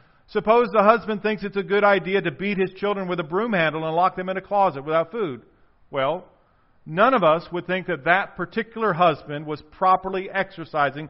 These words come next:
his authority in the home. And we would all agree that the state, the government, has a responsibility.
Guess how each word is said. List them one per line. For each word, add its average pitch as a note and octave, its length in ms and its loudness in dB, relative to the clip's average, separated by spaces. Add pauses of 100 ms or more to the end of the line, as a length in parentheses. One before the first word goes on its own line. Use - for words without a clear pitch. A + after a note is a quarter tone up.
(220)
his F#3 320 0
authority F#3+ 720 2
in E3 80 -8
the E3+ 100 0
home. E3 380 0 (180)
And F3 140 -4
we G3+ 100 2
would F#3+ 140 2
all A#3 320 6
agree D3 400 0
that D#3 180 -6
the D#3 80 -12
state, F#3 540 -2
the D#3+ 80 -10
government, F#3 420 0 (180)
has F3+ 200 4
a F3 40 0
responsibility. F#3 1500 0